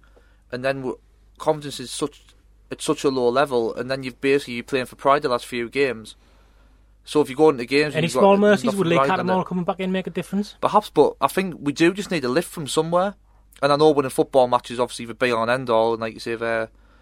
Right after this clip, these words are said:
Speaker 1: Lee Cattermore coming in might be a bit of inspiration, and he should be coming in, but it's just all too little too late for me. The end of the season and in the summer is the big time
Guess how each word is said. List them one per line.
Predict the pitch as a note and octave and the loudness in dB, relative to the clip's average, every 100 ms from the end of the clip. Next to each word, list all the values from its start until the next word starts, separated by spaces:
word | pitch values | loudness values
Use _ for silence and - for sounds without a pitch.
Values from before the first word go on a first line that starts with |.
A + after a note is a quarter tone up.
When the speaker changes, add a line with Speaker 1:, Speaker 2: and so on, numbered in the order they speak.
| _ _ | _ _
Speaker 1:
Lee | B2+ B2+ | -6 -4
Cattermore | - B2+ B2+ B2 | 0 0 2 -4
coming | - B2 B2 | -4 -6 -6
in | B2 | -6
might | A#2+ A#2+ - | -2 -2 -4
be | B2+ A#2+ | -8 -4
a | |
bit | B2 | -4
of | G#2 | -4
inspiration, | A#2+ - A#2 B2 A#2+ B2 A#2+ - | -6 -10 -6 -4 -4 -8 -10 -12
and | D#2 E2+ | -10 -8
he | B2+ | -8
should | - | -8
be | A#2+ | -8
coming | C3+ B2+ | -6 -6
in, | B2+ B2+ | -8 -6
but | B2+ | -6
it's | B2 | -6
just | B2+ - | -10 0
all | C3+ C3 | 2 2
too | C#3 | -4
little | B2 A2+ G#2 | -4 -6 -6
too | B2+ A#2+ | -6 -2
late | C#3+ C3+ | -2 -4
for | - | -8
me. | C3+ C#3+ B2 - _ _ _ _ - | -4 -4 -4 -10 _ _ _ _ 0
The | C#3 | 2
end | D3 | 2
of | B2 | -2
the | |
season | - D3 C#3 A#2+ A#2 | 0 2 2 -4 -8
and | A#2+ | -10
in | |
the | A#2 | -8
summer | - C3+ B2+ | -4 -4 -2
is | A#2+ A2+ | -4 -6
the | A2+ | -10
big | _ C3 B2 - | _ -2 -2 -4
time | B2+ A#2+ B2 | 0 0 -2